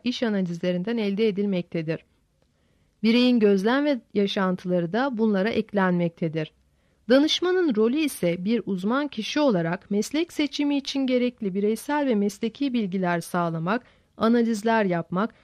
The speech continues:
objektif ve gerçekçi bir tutumla karar aşamasında olan kişinin bireysel bilgileriyle meslek bilgileri arasındaki ilişkilerin bilincine varmasını kolaylaştırmaktır.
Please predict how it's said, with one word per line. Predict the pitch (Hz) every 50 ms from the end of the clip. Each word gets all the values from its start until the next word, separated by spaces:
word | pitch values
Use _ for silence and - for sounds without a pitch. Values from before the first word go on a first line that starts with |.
| _ _ -
objektif | - 240 240 208 220 247 254 247 - - 262 - -
ve | 254
gerçekçi | 220 190 208 208 214 208 - 247 233 233 - - 269 220
bir | 226 208 202
tutumla | - - 202 202 - 240 226 214 190 170
karar | - - 208 208 240 262 269
aşamasında | 254 220 - - 208 196 190 185 - - 185 180 180
olan | 175 175 175 175 170 170
kişinin | - - 185 - - 175 175 208 262 269 _ _ _ _ _ _ -
bireysel | 214 214 226 240 233 - - 269 285 294 285 247
bilgileriyle | 240 214 190 185 202 208 214 214 226 226 190 175 170
meslek | 175 185 202 - - - 285 277 - 240
bilgileri | 220 202 175 196 190 180 175 180
arasındaki | - 214 226 226 220 - - 196 185 180 180 - -
ilişkilerin | - 214 233 233 - - - 202 185 180 185 214 233 226
bilincine | 233 226 226 226 214 196 202 185 180 180
varmasını | 196 214 226 214 202 190 190 - - 254 277
kolaylaştırmaktır. | 269 - 262 226 226 214 202 196 202 208 190 - - - 175 175 165 165 - _ - 180 160 -